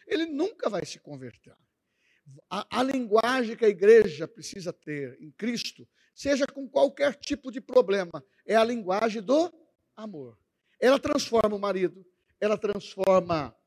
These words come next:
ela transforma o, a esposa.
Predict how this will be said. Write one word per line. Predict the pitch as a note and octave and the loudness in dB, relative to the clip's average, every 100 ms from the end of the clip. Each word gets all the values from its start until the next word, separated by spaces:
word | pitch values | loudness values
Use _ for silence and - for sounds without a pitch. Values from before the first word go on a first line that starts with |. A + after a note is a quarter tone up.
| _ _ _ _ _ _ | _ _ _ _ _ _
ela | - F#3+ | -2 -2
transforma | - F#3+ F3 - F3+ F3 E3 D#3 D3 | 0 -2 -2 -8 -2 -2 -2 -4 -6
o, | C#3+ C#3 C3+ C3+ - - _ _ _ _ _ _ _ _ - | -8 -14 -18 -20 -20 -20 _ _ _ _ _ _ _ _ -12
a | |
esposa. | D#3 - G3+ F#3 E3+ F#3+ | -10 2 4 4 0 -10